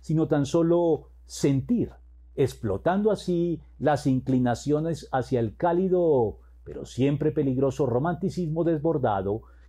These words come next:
que muchos manifiestan hoy como reacción contra el frío racionalismo moderno, que a partir de la Revolución Francesa quiso imponer su agenda sobre el mundo.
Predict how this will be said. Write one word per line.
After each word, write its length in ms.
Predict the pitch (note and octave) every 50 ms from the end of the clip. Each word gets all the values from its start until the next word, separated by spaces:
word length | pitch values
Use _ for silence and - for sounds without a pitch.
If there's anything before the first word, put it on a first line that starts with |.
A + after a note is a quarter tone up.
| -
que 100 | - - -
muchos 420 | - A2+ A#2+ B2+ - - C#3 C3 B2+
manifiestan 640 | C3+ C3 C3+ C3 C3 C3+ B2 A2+ - C#3 B2+ B2+
hoy 420 | A#2+ A#2 A#2 A#2 A#2 A#2 A2+ A2 - - - - - - -
como 320 | - - E3+ D3 D3 D3 D3
reacción 760 | C#3 D3 C#3+ C3 A#2+ - - - A3+ A3 D#3 E2 - - - - - - - -
contra 360 | - C3+ C3+ B2+ B2+ C3 B2 A#2
el 100 | A2 G#2
frío 600 | - - C#3 D3 D3 D3+ D3+ D3 C#3 C3+ B2 -
racionalismo 800 | - A#2 B2+ B2 A2+ - - B2 G#2 G2+ G#2 A#2 C3 C#3 D3+ D3+
moderno, 540 | D#3+ D#3+ D3+ C#3 B2+ A2+ G2 C#2 - - - - - - - - -
que 100 | - -
a 80 | E2 -
partir 380 | - E2+ F2 - - C3+ D3+
de 120 | D3 E3+ E3
la 120 | D#3+ D3
Revolución 640 | B2+ B2 A2+ G#2+ G#2+ G#2 G2 F2+ - D3+ D#3+ D#3+ D3+
Francesa 760 | F3 E3 D#3+ D#3 D3 - C#3+ C3+ A#2 - C#3+ C3 C3 C3 - - - - - -
quiso 340 | - B3 C4 B3 - -
imponer 540 | F3+ D3+ C3+ - C3 A#2+ A#2 B2+ C3 C3+ B2
su 200 | A#2+ - C#3+ C3
agenda 720 | B2+ A#2 A#2 B2+ B2 A#2+ A#2+ A2+ A#2 A2 G#2+ G2 F2+ F2 -
sobre 340 | - - - B2+ A2+ G#2+ A2+
el 80 | G2+ G2
mundo. 360 | G#2+ F#2 D#2+ C#2+ - - -